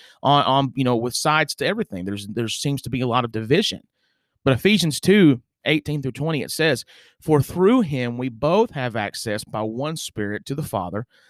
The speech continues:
So then you are no longer foreigners and strangers, but fellow citizens with the saints and members of God's household, built on the foundation of the apostles and prophets, with Christ Jesus himself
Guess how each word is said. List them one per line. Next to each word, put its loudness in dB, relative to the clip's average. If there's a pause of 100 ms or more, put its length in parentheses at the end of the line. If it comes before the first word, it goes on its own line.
So 6
then 2
you 4
are 6
no 4
longer 0
foreigners -4
and -8
strangers, -2
but -6
fellow -2
citizens -4
with 0
the -8
saints -8 (320)
and 0
members 0
of -4
God's 0
household, -4
built 2 (300)
on 0
the -2
foundation 0
of 0
the 2
apostles -2
and -10
prophets, -2
with -4
Christ -2
Jesus -8
himself 0